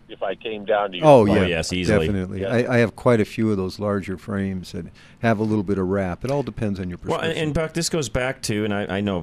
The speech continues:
Speaker 3: one of my biggest issues always was in the shop, finding safety glasses.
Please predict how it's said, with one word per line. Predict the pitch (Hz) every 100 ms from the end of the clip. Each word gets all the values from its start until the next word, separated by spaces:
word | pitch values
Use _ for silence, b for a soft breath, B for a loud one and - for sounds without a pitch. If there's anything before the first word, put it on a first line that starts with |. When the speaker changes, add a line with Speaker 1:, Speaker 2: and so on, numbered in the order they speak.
| -
Speaker 3:
one | 82 101
of | 90
my | 95
biggest | 85 82 -
issues | 90 - 73
always | 85 82 76
was | 78
in | 78
the | 76
shop, | - 82 76 -
finding | 87 90 92 90 82
safety | - 87 - 82
glasses. | 76 78 78 - 76 71